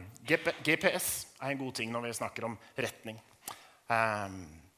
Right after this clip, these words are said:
opp med en hånd, alle som har blitt ført vill av en G P S. Ja. Det er ikke alltid til å stole på. Og når målet vårt er langt framme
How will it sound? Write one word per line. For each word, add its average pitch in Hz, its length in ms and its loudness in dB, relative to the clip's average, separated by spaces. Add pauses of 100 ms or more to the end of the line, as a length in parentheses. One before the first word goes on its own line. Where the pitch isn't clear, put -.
(340)
opp 143 180 -4
med 143 120 0
en 135 60 -2
hånd, 127 240 -2
alle 117 240 4
som 127 200 -4
har 127 120 2
blitt 120 160 -6
ført 120 360 -6
vill 120 320 -2
av 110 120 -2
en 117 120 -4
G 113 80 -6
P 120 120 -10
S. - 140 -6 (2500)
Ja. 117 160 -4 (2250)
Det - 80 0
er 127 80 4
ikke 156 200 0
alltid 147 600 -2
til 139 220 -2 (100)
å 135 200 -4
stole 104 320 -4
på. 123 120 -4 (1200)
Og 139 360 0
når 170 120 6
målet 151 520 6
vårt - 360 -2
er 156 140 8
langt 160 300 6
framme 185 280 2